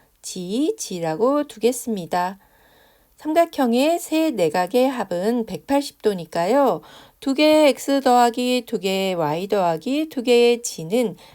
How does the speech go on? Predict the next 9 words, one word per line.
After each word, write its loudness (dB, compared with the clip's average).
백팔십 -6
도입니다. -2
따라서 4
하나씩 -2
더하면 0
구십 -14
도가 -2
되는 -2
거예요. 2